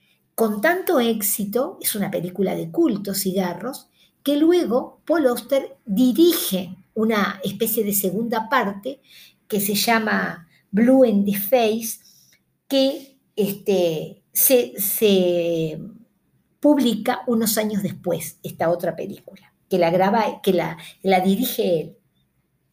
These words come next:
Paul Auster, entonces,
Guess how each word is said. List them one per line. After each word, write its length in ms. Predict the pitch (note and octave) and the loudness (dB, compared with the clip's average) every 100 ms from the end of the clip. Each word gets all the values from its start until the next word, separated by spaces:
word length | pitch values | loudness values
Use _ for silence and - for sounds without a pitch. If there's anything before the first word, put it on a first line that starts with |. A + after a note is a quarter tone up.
| _ _ _ _ _ _ _ _ _ _ _ _ | _ _ _ _ _ _ _ _ _ _ _ _
Paul 220 | F#4 F#4 | 2 4
Auster, 560 | E4 E4+ - E4 B3+ - | 4 2 0 0 0 -4
entonces, 920 | A3 G#3+ G#3 C4 C4+ C#4 - E4+ E4+ | -8 -6 -4 -4 -4 -4 -4 -6 -8